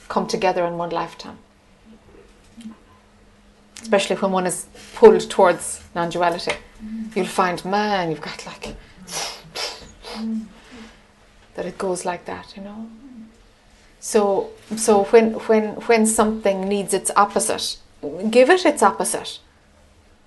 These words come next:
Give it its opposite. It's, it's, it's fine.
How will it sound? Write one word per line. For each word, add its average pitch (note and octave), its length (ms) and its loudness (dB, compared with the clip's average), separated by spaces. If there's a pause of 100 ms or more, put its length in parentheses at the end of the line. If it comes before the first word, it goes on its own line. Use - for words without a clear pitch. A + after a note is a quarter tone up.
(540)
Give A#3 140 4
it C4 120 -2
its D4 160 -2
opposite. C4+ 520 -8 (120)
It's, - 240 -16
it's, - 220 -16
it's - 180 -14
fine. C#4+ 420 -4